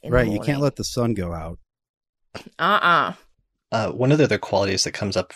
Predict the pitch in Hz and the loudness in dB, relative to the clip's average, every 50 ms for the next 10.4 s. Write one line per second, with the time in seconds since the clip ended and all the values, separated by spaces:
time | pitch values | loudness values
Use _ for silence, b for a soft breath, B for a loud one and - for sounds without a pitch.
0 | - - 90 95 92 - - 104 - - 92 - 98 98 98 - - - - 104 | -8 -4 -4 -4 -4 -6 -8 -8 -6 -6 -6 -6 -4 -4 -4 -4 -6 -8 -8 -4
1 | 107 104 101 95 92 92 90 - - - 98 98 101 98 92 90 90 - - 92 | -2 0 0 0 0 0 -2 -2 0 0 0 0 0 -2 -2 -2 -2 -2 -2 -4
2 | - 90 92 104 104 95 104 101 92 - - - 95 90 90 90 95 95 95 95 | -4 -4 -4 -4 -2 -2 -2 -2 -2 -4 -4 -2 -2 0 0 0 -2 -4 -4 -6
3 | 101 117 135 - _ _ _ _ _ _ _ _ _ _ - 95 92 92 90 90 | -6 -8 -10 -14 _ _ _ _ _ _ _ _ _ _ -8 -6 -4 -2 -2 -4
4 | 90 90 90 92 - - 190 190 190 185 180 170 180 185 - _ _ - - - | -4 -8 -10 -12 -10 -6 -4 -4 -4 -4 -4 -6 -8 -8 -12 _ _ -8 -8 -8
5 | - - _ - 104 - 92 - - - - - - _ - - 110 98 95 - | -8 -10 _ -14 -12 -12 -12 -14 -16 -16 -18 -18 -20 _ -10 -6 -4 -4 -2 -2
6 | - 107 98 92 92 92 90 85 - 87 90 90 - 95 98 98 95 95 92 92 | -2 -2 -4 -4 -4 -4 -4 -4 -4 -4 -4 -4 -4 -4 -2 -2 0 0 0 0
7 | 95 95 92 - - 101 98 92 92 92 90 90 87 - - - 104 95 95 90 | -2 -2 -4 -6 -6 -6 -4 -4 -4 -4 -4 -6 -6 -8 -8 -6 -4 -4 -4 -4
8 | 90 87 87 90 85 - - - 95 92 95 - - - 90 90 87 87 87 92 | -4 -4 -4 -6 -6 -8 -8 -6 -6 -4 -4 -4 -4 -4 -4 -4 -4 -6 -6 -6
9 | - - - 98 90 - - 95 - 98 101 101 101 104 92 92 87 87 87 - | -6 -4 -2 -2 0 0 0 -2 -2 -2 -2 -2 -2 -2 -2 -2 -2 -4 -4 -4
10 | - - - 92 90 90 92 90 | -4 -4 -4 -4 -2 -2 -4 -4